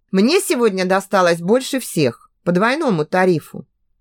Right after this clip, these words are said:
Я механически улыбалась и благодарила родителей и гостей, а в душе чувствовала себя оплёванной.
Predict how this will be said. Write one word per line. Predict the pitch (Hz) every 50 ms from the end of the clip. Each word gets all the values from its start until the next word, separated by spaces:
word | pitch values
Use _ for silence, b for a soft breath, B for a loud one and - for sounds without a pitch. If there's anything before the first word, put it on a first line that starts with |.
| _ _
Я | - 190 214 220
механически | 240 254 - 277 254 269 285 294 - - 269 - - - 269
улыбалась | 269 262 269 277 254 330 359 370 320 247 226 -
и | 202
благодарила | 185 185 196 190 196 190 202 208 220 269 302 294 269
родителей | 262 254 269 240 277 349 359 - 240 208 196 190
и | - - 226
гостей, | 208 233 240 247 - - - - 175 151 135 123 - _ _ _ _
а | - - 190
в | 190
душе | 190 220 240 - - 359 359
чувствовала | - - 262 196 - - 180 170 165 165
себя | - - - 190 190 214 214 233
оплёванной. | 226 - 240 226 220 202 170 151 143 143 131 117 - -